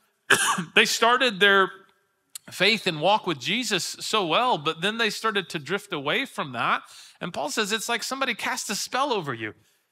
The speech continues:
It's like you've been bewitched. It's like you're not able to think or act according to reason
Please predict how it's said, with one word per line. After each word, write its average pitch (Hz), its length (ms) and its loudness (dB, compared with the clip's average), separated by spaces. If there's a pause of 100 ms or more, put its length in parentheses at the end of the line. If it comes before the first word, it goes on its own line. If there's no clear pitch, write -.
It's 208 140 -4
like 240 120 -4
you've 226 140 -2
been 220 280 -2
bewitched. 170 680 -2
It's 196 160 -4
like 226 180 -4
you're 240 80 2
not 233 180 4
able 226 260 4
to 202 100 4
think 233 500 -2
or 170 220 2
act 214 380 0
according 214 560 -2
to 196 180 -4
reason 170 640 -2